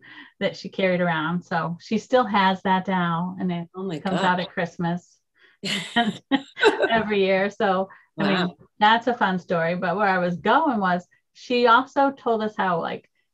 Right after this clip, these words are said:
Speaker 1: she really loved the props department, and, like,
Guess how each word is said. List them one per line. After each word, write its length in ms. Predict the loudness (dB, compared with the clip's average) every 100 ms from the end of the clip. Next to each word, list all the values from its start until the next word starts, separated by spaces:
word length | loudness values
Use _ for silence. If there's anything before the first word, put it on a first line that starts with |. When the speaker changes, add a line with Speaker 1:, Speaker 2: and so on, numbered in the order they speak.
| _ _
Speaker 1:
she 520 | _ -18 -4 0 2 0
really 580 | -2 2 6 6 4 2
loved 420 | 4 4 2 0
the 80 | -2
props 480 | 2 4 4 0 -4
department, 520 | 0 4 4 4 0
and, 120 | 0
like, 300 | 0 -2 -6